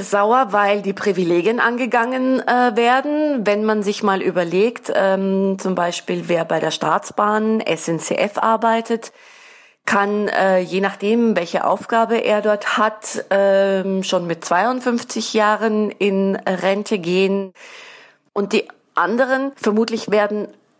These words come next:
alle an Rentenansprüchen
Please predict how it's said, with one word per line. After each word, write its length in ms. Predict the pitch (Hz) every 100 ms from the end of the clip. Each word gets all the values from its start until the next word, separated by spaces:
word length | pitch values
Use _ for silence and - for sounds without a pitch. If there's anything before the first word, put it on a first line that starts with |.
| _
alle 420 | 185 226 214 156 - _ _ - - _ _ -
an 200 | 180 180
Rentenansprüchen 1040 | 185 202 208 - 180 - 190 - 196 175